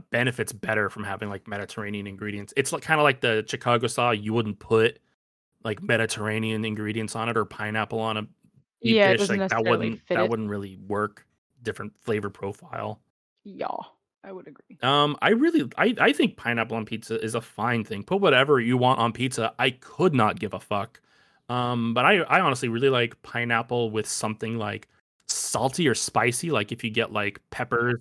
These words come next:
Speaker 1: and,
Speaker 2: Yeah,
Speaker 1: and pepperoni,
Speaker 2: I
Speaker 1: like, it's a good contrast.
Speaker 2: I like pineapple on pizza, but I have always hated, uh, Hawaiian pizza when it comes with the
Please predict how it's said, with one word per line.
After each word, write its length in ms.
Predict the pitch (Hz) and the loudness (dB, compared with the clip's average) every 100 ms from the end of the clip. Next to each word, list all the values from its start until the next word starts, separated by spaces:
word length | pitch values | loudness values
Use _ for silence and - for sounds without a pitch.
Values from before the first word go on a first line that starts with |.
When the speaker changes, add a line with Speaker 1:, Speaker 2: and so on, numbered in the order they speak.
| - | -4
Speaker 1:
and, 140 | 110 277 | 2 6
Speaker 2:
Yeah, 200 | 247 - | 6 4
Speaker 1:
and 220 | 113 101 - - | -2 -4 -6 -2
pepperoni, 580 | - 220 240 262 294 311 | 4 6 8 6 6 6
Speaker 2:
I 0 | |
Speaker 1:
like, 220 | - - | 4 0
it's 100 | - | -6
a 60 | - - - | -10 -8 -2
good 320 | 123 113 104 | 2 2 0
contrast. 840 | 120 107 101 95 92 92 - - _ _ _ _ _ _ _ _ - | -4 -4 -4 -8 -8 -8 -10 -12 _ _ _ _ _ _ _ _ 0
Speaker 2:
I 160 | 208 240 | 4 6
like 400 | 277 285 240 - | 6 6 2 2
pineapple 480 | 226 220 226 220 | 4 6 6 6
on 240 | 226 220 208 | 6 4 2
pizza, 640 | 214 214 - 226 226 226 - | -2 -2 2 6 6 4 0
but 420 | 185 208 180 - | 2 4 4 6
I 180 | 190 190 | 6 6
have 180 | 208 | 6
always 320 | 190 190 190 - | 6 6 4 2
hated, 540 | 190 180 190 190 180 _ - _ - | 0 2 2 0 -2 _ -20 _ 0
uh, 240 | 165 156 | 2 2
Hawaiian 420 | 165 175 170 185 | 2 2 0 -2
pizza 320 | 214 220 247 | -4 0 2
when 120 | 240 190 | 2 0
it 80 | |
comes 280 | - 180 175 | -2 -2 -2
with 120 | 175 - | -4 -2
the 200 | 160 | -2